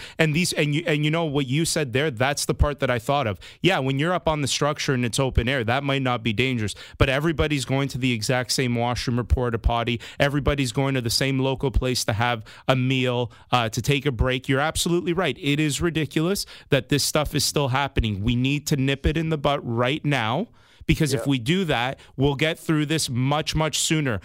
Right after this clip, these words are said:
Speaker 1: Otherwise, all we're doing is delaying the inevitable. And, and you know what? Everybody's saying the same thing. This is, this,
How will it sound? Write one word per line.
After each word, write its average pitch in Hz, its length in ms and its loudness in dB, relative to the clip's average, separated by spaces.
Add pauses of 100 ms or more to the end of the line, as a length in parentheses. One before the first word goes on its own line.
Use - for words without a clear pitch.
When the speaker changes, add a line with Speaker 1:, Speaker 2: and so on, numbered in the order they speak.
(160)
Speaker 1:
Otherwise, 175 960 0
all 190 280 2
we're 233 120 0
doing 185 280 0
is 127 160 -2
delaying 147 540 0
the 139 140 2
inevitable. 117 520 0
And, 123 240 0 (240)
and 147 280 2
you 156 160 2
know 175 100 0
what? 175 300 0
Everybody's 160 520 0
saying 151 220 0
the 131 60 0
same 131 320 0
thing. 101 320 -2
This 127 180 2
is, 135 200 0
this, 143 220 0